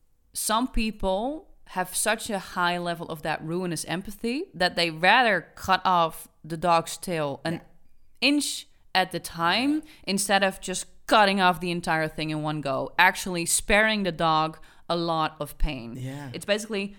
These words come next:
Speaker 1: your desire to spare the dog or someone pain is only leads to more pain.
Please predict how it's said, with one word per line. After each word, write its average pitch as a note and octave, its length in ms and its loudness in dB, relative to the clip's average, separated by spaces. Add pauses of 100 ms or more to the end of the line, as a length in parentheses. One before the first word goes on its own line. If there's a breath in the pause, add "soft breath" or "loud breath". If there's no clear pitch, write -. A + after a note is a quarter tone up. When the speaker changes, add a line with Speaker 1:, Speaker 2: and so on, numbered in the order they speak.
Speaker 1:
your G#3+ 260 2
desire G#3 500 2
to B3+ 140 -8
spare G3 380 2
the F3 100 -2
dog E3 400 2
or C#3+ 320 -6 (180)
someone F3+ 600 0 (240)
pain A3+ 520 -2 (460 soft breath)
is F3 260 -6
only A3 320 2
leads F#3 340 0
to E3+ 80 -4
more E3+ 340 0
pain. C3 420 4